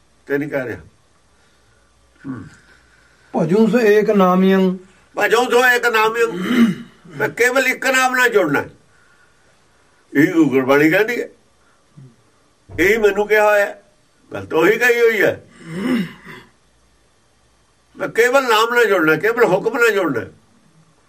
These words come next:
Speaker 1: ਨਾਮ ਦਾ ਮਤਲਬ ਹੁਕਮ। ਕੇਵਲ ਮੈਂ ਹੁਕਮ ਦੇ ਅਧੀਨ ਚੱਲਣਾ ਹੈ, ਹੁਕਮ ਨਾਲ ਜੁੜਿਆ ਰਹਿਣਾ।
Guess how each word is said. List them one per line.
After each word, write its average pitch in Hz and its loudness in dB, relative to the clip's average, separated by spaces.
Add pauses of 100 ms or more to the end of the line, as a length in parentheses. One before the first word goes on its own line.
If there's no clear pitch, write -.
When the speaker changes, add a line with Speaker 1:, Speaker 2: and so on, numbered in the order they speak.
(340)
Speaker 1:
ਨਾਮ 139 -6
ਦਾ 180 -4
ਮਤਲਬ 208 0
ਹੁਕਮ। 220 0 (1400)
ਕੇਵਲ 240 0
ਮੈਂ 247 2
ਹੁਕਮ 214 -2
ਦੇ 233 2
ਅਧੀਨ 196 -2
ਚੱਲਣਾ 175 -2
ਹੈ, 170 -2 (2000)
ਹੁਕਮ 220 -2
ਨਾਲ 240 2
ਜੁੜਿਆ 220 4
ਰਹਿਣਾ। 147 0